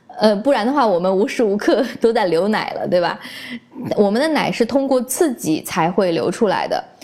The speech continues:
宝宝的正确的吃奶动作呢，它会刺激到乳头里面的一种神经纤维，我们的身体啊，就会马上产生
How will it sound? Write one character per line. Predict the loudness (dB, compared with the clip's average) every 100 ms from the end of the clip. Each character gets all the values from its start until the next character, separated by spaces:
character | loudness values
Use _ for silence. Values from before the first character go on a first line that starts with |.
| -2
宝 | 2 2
宝 | 2
的 | 2 2 0
正 | 0 0 0
确 | 0 0
的 | 0 -2
吃 | 0 -2
奶 | 0
动 | 2 2
作 | 2 0
呢， | -2 -6
它 | -4 -2
会 | -2
刺 | -4 -2 0
激 | 2
到 | 2
乳 | 2 0
头 | 0 0
里 | 0
面 | -2 -4
的 | -2
一 | -2
种 | 0 -2 -4
神 | -2 -2 0
经 | 0 0
纤 | 0 0 0
维， | 0 0 -4 -10 _ -20 -20 -2
我 | 2
们 | 2
的 | 2
身 | 0 0
体 | 0
啊， | 0 2
就 | 0
会 | 2
马 | -2 -2
上 | 0 0 0
产 | -2 -4 -4
生 | 0 -2